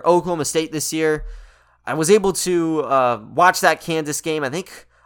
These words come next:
Agbaji was in the, the press conference room as well for some questions. I don't know if it was a great game from him, but the overall palette is a defensive-oriented wing who can hit some three-point shots.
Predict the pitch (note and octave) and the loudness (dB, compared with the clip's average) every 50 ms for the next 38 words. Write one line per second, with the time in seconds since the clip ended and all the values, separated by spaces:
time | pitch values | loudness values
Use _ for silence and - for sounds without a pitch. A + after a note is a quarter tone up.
0 | - - - C3+ C#3 D3+ D#3 C3+ D3 C#3+ C3 B2+ B2+ A#2 C3+ C3 C3 B2+ B2+ A#2 | -6 -2 0 4 4 4 4 4 0 -4 -4 -4 -4 -4 -4 -4 -4 -2 -2 -2
1 | A2+ G#2 D2+ G2+ B2 - - C3+ C3 C3 - - D3+ C3 B2+ B2+ B2 - - C#3 | -2 -2 -4 -6 -8 -2 0 0 0 0 -2 -2 -2 -2 -2 -2 -6 -6 -8 -8
2 | B2+ B2 A#2+ A2 B2+ B2+ C3 B2+ B2+ - G#2+ - A2+ - - B2+ B2 A#2+ - - | -8 -8 -8 -6 -2 0 0 0 -2 -4 -10 -16 -16 -6 -2 -2 -2 -2 -4 -8
3 | B2 A2+ G#2+ G#2 G#2 - - - _ _ _ _ _ _ _ _ _ _ _ - | -10 -10 -10 -12 -14 -16 -16 -18 _ _ _ _ _ _ _ _ _ _ _ -6
4 | G#3 C4 C#4+ B3+ F#3+ C#3+ - F3+ F3 C#3 C#3+ A2+ C3 D#3+ D#3+ D3+ - D#3+ D#3 D3+ | 0 4 6 6 6 6 2 0 -2 -2 -4 -2 -2 0 -2 0 0 -2 -2 0
5 | C#3+ - A#2+ G#2+ A2+ D3 D#3 D#3 D#3 D3 - _ _ _ - A#2 A2 A2+ D#3 D#3 | -2 -2 -6 -4 0 0 0 0 -2 -6 -14 _ _ _ -20 -16 -2 2 4 4
6 | D3 C#3 C#3+ - - - - - _ _ _ _ _ _ _ _ _ _ _ - | 4 4 2 -2 -6 -6 -8 -10 _ _ _ _ _ _ _ _ _ _ _ -2
7 | C3+ F#3 - - G#3 A3+ C4 B3 B3 C4+ B3 A#3 G#3+ G#3 G3 - - - D#3+ E3+ | 0 0 2 4 6 4 6 4 2 2 4 6 6 6 6 6 4 6 6 6
8 | F3 F3 F3 E3+ - - D3 D3 D3+ D3 D3 C#3+ C#3+ C#3 B2 - - - - - | 4 4 2 0 -2 -4 -2 0 0 2 0 0 -2 -2 -4 -6 -8 -10 -6 -2
9 | F#3 F#3 F#3 - F#3+ F3 - - - D#3 D3+ D#3+ D#3 D3 C#3+ C#3 C3+ C#3 C3+ B2 | -2 -2 0 -2 -4 -4 -4 -4 0 2 2 2 2 2 0 0 0 -2 -4 -4
10 | A#2 A#2 A#2+ - _ _ _ _ _ _ _ _ - A#2 A2+ C#3 C#3+ C#3 C#3 C#3 | -6 -12 -20 -20 _ _ _ _ _ _ _ _ -20 -10 -4 -2 -2 -2 -2 -4
11 | C#3+ C#3 C3+ B2+ - C3+ C3 A2+ C3+ A#2+ B2+ B2+ A2+ - C3+ A#2 G2+ - A#2 A2 | -6 -10 -8 -6 -4 -4 -4 -4 -6 -6 -6 -8 -8 -8 -10 -10 -10 -10 -10 -10
12 | G#2+ - - G#2+ G2+ - - - G#2 - D2+ - - - - - | -10 -12 -14 -16 -16 -14 -8 -6 -6 -6 -6 -8 -10 -14 -16 -16